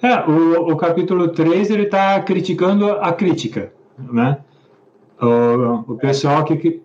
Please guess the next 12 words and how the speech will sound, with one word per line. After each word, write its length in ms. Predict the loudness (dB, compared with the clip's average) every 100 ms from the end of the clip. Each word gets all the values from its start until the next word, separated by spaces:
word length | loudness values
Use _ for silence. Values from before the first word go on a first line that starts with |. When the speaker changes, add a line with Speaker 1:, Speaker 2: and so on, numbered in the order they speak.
| -6
Speaker 1:
o 120 | -2
pessoal 420 | 0 0 0 0
que 140 | -2
criti-, 680 | -4 -2 -2 0 0 0 -2 -2
que, 680 | 0 2 0 0 0 -2 -4 _ _ _ _ _ _
que 100 | 0
arrumou 720 | 0 2 0 2 2 2 0 -2
desculpas 560 | -4 -4 -2 0 -2
pra 220 | -2 -2 -2
criticar 760 | -2 -4 -4 -4 0 0 0 -2
a 460 | -2 0 0 0
economia 760 | -2 -2 0 0 0 0 -2